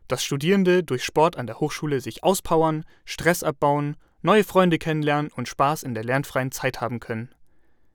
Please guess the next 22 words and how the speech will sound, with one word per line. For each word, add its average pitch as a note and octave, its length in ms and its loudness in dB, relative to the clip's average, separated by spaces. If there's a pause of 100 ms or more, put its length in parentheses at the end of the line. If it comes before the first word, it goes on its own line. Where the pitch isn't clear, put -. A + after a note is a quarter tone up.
(360)
Die C3+ 80 -2
Teilnahme G3+ 460 4
am E3 200 0
Hochschulsport E3 560 0
ist - 140 -8
kostengünstig F3 840 0
oder G#3 200 4
sogar F3 220 2
ganz C#3+ 240 2
kostenfrei B2+ 600 -4 (440)
und C#3 120 -4
bietet C3+ 240 -2
eine B2+ 180 -2
Vielzahl F#3 480 2
von C#3+ 180 -4
Angeboten, C#3 600 -2 (320)
die C#3+ 60 -6
für C3 100 -4
jeden D3 320 2
Studierenden C3 520 -2
geeignet A#2+ 400 -2
sind. - 300 -12